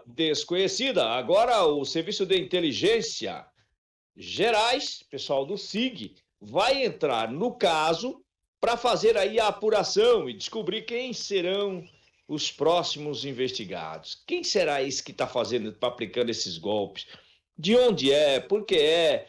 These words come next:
Porque tem ali os números, né, que vem. Quem foi que clonou esse celular?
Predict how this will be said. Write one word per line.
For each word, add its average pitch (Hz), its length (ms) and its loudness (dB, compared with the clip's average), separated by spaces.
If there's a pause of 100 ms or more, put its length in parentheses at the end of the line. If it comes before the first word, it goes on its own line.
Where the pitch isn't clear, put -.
(140)
Porque 214 240 -2
tem 208 160 4
ali 165 260 2
os 131 140 0
números, 123 500 -4
né, 139 140 -2
que 135 160 -8
vem. 123 540 -2 (240)
Quem 190 160 0
foi 190 220 4
que 185 120 -6
clonou 143 840 4
esse 117 200 -6
celular? 127 580 -2